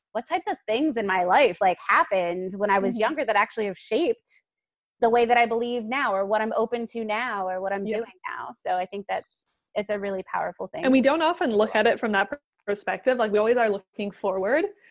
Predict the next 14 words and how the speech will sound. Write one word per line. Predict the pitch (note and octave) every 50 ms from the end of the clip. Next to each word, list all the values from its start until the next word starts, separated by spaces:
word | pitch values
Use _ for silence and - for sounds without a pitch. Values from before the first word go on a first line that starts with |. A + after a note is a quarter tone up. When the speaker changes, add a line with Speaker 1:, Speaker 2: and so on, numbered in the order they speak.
| _ -
Speaker 1:
Mm-hmm. | G3 F3 F#3+ F3+ F#3 A#3 A#3+
Speaker 2:
Um, | A#3 A3 G#3+ G#3+ G#3+ G#3+ G#3+ G#3 G#3 G3+ G3 - - _ _ _ - _
and | - A#3 A3+ A3 G#3 G#3 G#3 G#3 G3+ G3+ G3+ F#3+ G#3+ - _
that's | - A3 C4+ C#4 -
okay | C4 B3 - A3+ G3
too. | G3 - - B3 C#4+ D4+ C4 G#3+
But | G3+ G#3 G#3
it's | G3+ - - -
like, | G#3+ G3+ G3 G3+
when | G#3 G#3
you | G#3 G#3
really | G3+ A3 A3+ A#3 A#3 A3+ A#3 A3+ A3+ A3 G#3+ - - - - -
wanna, | - - G#3 G3 G3 G#3 G#3 G#3 G3+ G3+ G3 F#3+ - - _ -
um, | - G3 G3 F#3 F#3 F#3 F#3+ G3 G#3